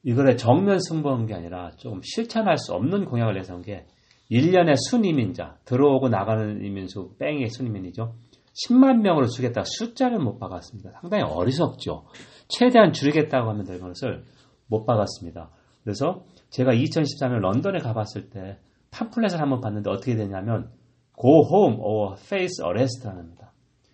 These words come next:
그러니까 불법 이민자들 런던에 많으니까, 대도시니까 집에 가거나, 그러니까 고국으로 돌아가거나 아니면 체포될 것이다, 이런 얘기거든요. 상당히 살벌-, 살벌하죠.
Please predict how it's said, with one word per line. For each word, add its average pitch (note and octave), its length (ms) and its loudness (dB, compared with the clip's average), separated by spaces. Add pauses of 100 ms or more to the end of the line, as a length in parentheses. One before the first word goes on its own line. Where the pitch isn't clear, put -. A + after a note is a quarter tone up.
(520)
그러니까 A#2 160 -12
불법 D#3+ 400 6
이민자들 B2+ 600 4
런던에 G#2+ 320 -2
많으니까, F#2 420 -6
대도시니까 F2+ 720 -10 (840)
집에 D#3 340 6
가거나, A#2 360 -2
그러니까 F2+ 280 -10
고국으로 C#3+ 420 0
돌아가거나 A2 460 -2
아니면 A2+ 580 -2 (600)
체포될 G#3 480 0
것이다, G#2 420 -6
이런 B2 340 2
얘기거든요. F2 480 -8
상당히 C#3 260 -6
살벌-, F3 340 -6
살벌하죠. F3+ 880 -6